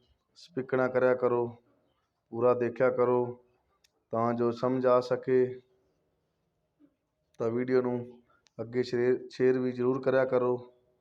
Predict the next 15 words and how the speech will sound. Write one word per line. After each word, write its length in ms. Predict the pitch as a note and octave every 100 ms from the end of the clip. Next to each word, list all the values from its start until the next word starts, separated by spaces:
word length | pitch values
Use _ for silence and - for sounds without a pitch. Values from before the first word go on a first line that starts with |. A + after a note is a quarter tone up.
| _ _ _ _ _
ਤਾਂ 180 | A2+ A#2
ਜੋ 140 | A#2+ A#2
ਹੋਰ 280 | A#2 B2 B2
ਮੁਰਗੀ 320 | A#2 A2+ A#2+
ਪਾਲਕਾਂ 420 | A#2 A#2+ A#2+ B2 B2
ਨੂੰ 200 | A#2+ A#2 - - _ _ _ _ -
ਪਤਾ 220 | - A#2+ A#2 - - _ _ _ _ _ _ -
ਚੱਲ 160 | A#2 B2
ਸਕੇ 360 | B2+ B2 C3 B2+
ਕਿ 140 | B2
ਕਿੱਦਾਂ 320 | A#2 A2+ B2
ਮੁਰਗੀ 320 | A#2+ A2+ A#2+ A#2
ਪਾਲੀ 260 | A#2 B2
ਜਾਂਦੀ 340 | B2+ A#2+ A#2 A#2+
ਹੈ। 160 | B2